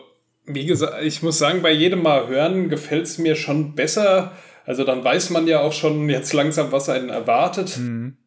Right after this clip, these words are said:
Speaker 1: Aber ja, also ich hatte, ich hatte da, das tatsächlich auch gehofft, dass so ein paar Songs, ähm, dabei sind, die auf einem der Keepers-Alben hätten stehen können, aber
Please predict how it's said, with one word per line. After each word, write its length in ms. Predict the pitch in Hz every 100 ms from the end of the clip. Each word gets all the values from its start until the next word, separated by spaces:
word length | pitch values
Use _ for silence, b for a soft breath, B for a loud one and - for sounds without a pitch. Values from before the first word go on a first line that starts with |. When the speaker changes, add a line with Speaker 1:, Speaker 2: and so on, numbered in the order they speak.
| _
Speaker 1:
Aber 600 | - 127 131 127 131 120
ja, 380 | 110 113 139 117
also 400 | - 117 127 127
ich 180 | 127 -
hatte, 460 | 147 165 139 135 120
ich 140 | -
hatte 180 | 139 156
da, 460 | 135 131 127 127 120
das 260 | 123 120
tatsächlich 440 | - 120 135 - -
auch 180 | 147
gehofft, 540 | - 113 127 - - -
dass 200 | 117 -
so 160 | 131
ein 160 | 131 127
paar 560 | 120 123 139 139 117 113
Songs, 640 | - 131 147 151 - 135 131
ähm, 520 | 131 131 127 123 117
dabei 400 | 123 117 117 135
sind, 280 | 143 139 127
die 280 | 127 123 120
auf 240 | 123 -
einem 240 | 123 135
der 120 | 123 117
Keepers-Alben 800 | - 156 147 131 - 131 127 127
hätten 300 | 123 123 139
stehen 400 | - - 127 135
können, 440 | 127 131 131 131 113
aber 440 | 117 120 117 117